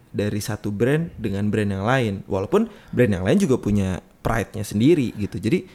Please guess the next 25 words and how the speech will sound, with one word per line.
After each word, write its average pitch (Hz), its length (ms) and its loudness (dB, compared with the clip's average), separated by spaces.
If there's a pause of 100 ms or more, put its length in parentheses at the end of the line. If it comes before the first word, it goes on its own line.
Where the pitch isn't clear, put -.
(240)
menurut 117 220 2
gua 160 200 2
harga 127 320 0
itu 120 440 2 (360)
ya 110 120 0
balik 123 220 4
lagi 196 220 0
sih, 185 120 0
lo 175 100 4
mau 175 160 2
cuan 123 340 2
berapa, 113 440 0 (140)
terus 175 220 -4
lo 170 100 0
yakin 123 380 0
nggak, 185 240 0 (260)
eh, 117 500 4
cerita 123 380 -2
di 113 120 0
balik 110 260 0
brand 110 260 0
lo 107 120 2
ini 143 260 2 (240)
sekuat - 460 0
itu 135 380 0